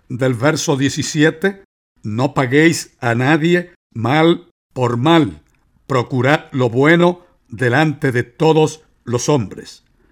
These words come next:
Si es posible, en cuanto dependa de vosotros, estad en paz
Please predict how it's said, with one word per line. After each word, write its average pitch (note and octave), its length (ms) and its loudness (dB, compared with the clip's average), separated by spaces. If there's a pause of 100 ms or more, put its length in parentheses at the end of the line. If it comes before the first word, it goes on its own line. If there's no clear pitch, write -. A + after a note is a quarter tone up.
Si C#3 260 0
es D#3 160 2
posible, E3 800 0 (400)
en C3 220 0
cuanto C3 500 -2
dependa D#3 540 2
de D3+ 80 4
vosotros, E3 800 0 (360)
estad C3+ 540 -2
en B2 160 0
paz E3+ 420 -2